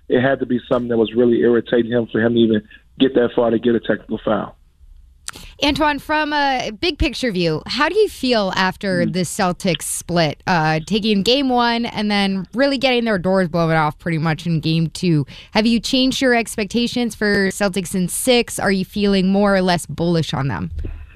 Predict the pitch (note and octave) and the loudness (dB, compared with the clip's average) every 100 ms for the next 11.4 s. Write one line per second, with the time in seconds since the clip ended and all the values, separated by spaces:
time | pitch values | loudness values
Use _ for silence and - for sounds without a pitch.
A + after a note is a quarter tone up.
0 | - - - - - - - - - - | -20 -20 -20 -20 -20 -20 -20 -6 -6 -4
1 | - - D3+ - G3 E3+ C#3+ A2 C#3+ B2+ | -4 2 2 4 2 4 2 2 2 4
2 | A2+ A2+ G#2+ G2+ - G#2 A#2 A#2 A#2+ A#2+ | 4 4 2 -2 -4 0 2 4 4 2
3 | A#2 G#2+ C3 B2 A2+ - A#2+ G#2+ A#2+ A#2 | -2 -4 -2 2 2 4 2 2 0 0
4 | G#2+ A#2 A#2 A2 - - - - - - | 0 2 2 -2 -6 -16 -16 -4 -2 0
5 | C#3+ C3+ B2 - B2+ A#2+ A#2+ A2 - A2+ | 0 2 0 2 2 2 0 0 0 2
6 | A2+ A2+ A2 A2 G#2+ A2 A#2+ A#2 A2 A#2+ | 2 0 0 2 2 2 2 2 2 2
7 | - A#2 A2 G#2+ A2 - - _ _ - | 2 0 2 2 0 -10 -20 _ _ -4
8 | G2+ - E3+ A2 B2+ B2+ A2+ - B2+ B2 | 0 2 0 2 0 2 -2 0 2 2
9 | A#2 A2 - - _ - A2 A2 A2 G#2+ | 0 -2 -10 -16 _ -2 2 2 2 0
10 | A#2 G2+ G2+ A#2+ A#2+ A#2 G#2+ - - - | 0 2 2 2 2 0 0 -4 -16 -20
11 | _ - C3+ C3 | _ 0 2 2